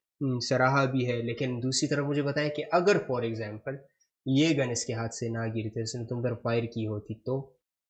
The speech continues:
तो मैंने कहा, "यार, मैं इस वक्त एक्सपीरि-, एक्स-, एक्सपेरिमेंट कर रहा था कि लेगा तो वैसे भी लेगा, तो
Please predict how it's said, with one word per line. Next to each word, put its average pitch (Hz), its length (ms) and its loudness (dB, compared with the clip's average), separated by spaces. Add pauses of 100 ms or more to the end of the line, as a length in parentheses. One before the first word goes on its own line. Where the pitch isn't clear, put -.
(180)
तो 131 80 -2
मैंने 139 180 0
कहा, 151 140 0
"यार, 143 200 0
मैं 135 180 -2
इस 139 160 -6
वक्त 139 160 -6
एक्सपीरि-, 143 640 0
एक्स-, - 320 -6
एक्सपेरिमेंट 160 580 0
कर 143 220 -2
रहा 151 120 -2
था 147 420 -8 (500)
कि - 460 0
लेगा 170 320 4
तो 156 120 2
वैसे 143 260 2
भी 131 140 0
लेगा, 117 260 0
तो 143 380 -6